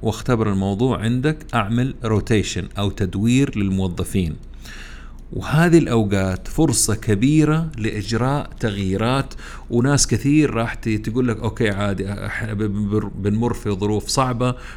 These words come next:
فأعطوهم فرصة يجربوا ويغيروا. وهذه، هذا هو الوقت اللي تقدر تسوي فيه التغييرات هذه والروتيشن. خلاص، قربنا نخلص.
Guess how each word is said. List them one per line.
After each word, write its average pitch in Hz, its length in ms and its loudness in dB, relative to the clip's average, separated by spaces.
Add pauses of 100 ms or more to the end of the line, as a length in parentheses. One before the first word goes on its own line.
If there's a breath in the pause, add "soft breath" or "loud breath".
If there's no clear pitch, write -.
فأعطوهم 107 680 -2
فرصة 110 440 -2
يجربوا 104 680 0
ويغيروا. 98 720 0
وهذه، 120 600 -2
هذا 127 240 -2
هو 117 160 0
الوقت 107 400 0 (280 loud breath)
اللي 98 160 -2
تقدر 104 140 0
تسوي 104 400 -2
فيه 101 320 -4
التغييرات 98 760 -6
هذه 92 460 -2 (160)
والروتيشن. 87 600 -6 (760)
خلاص، 104 340 0
قربنا 98 300 0
نخلص. 87 720 -6